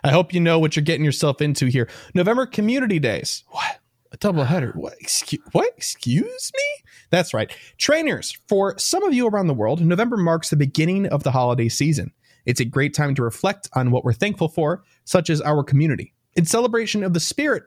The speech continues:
of community, we are excited to announce that there will be two separate Community Day events this November. One featuring Electabuzz, the electric Pokemon, and one featuring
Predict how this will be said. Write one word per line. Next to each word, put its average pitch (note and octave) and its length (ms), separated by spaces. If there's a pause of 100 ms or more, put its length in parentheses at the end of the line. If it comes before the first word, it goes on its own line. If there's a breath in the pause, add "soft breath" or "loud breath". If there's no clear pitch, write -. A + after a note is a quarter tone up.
of B2+ 140
community, A2+ 440 (520 loud breath)
we C4 120
are C4+ 80
excited C4+ 480
to A#3 160
announce F3 420
that - 200 (140)
there D#3 160
will D#3 100
be C3 180
two A3+ 380
separate D#3+ 460
Community D3+ 380
Day D#3+ 180
events C#3 440
this - 260
November. C#3+ 420 (400 soft breath)
One E3 220
featuring F3+ 420
Electabuzz, C#3+ 1080
the C#3 140
electric B2+ 540
Pokemon, A#2+ 500
and F#3 160
one A#3 240
featuring G3+ 540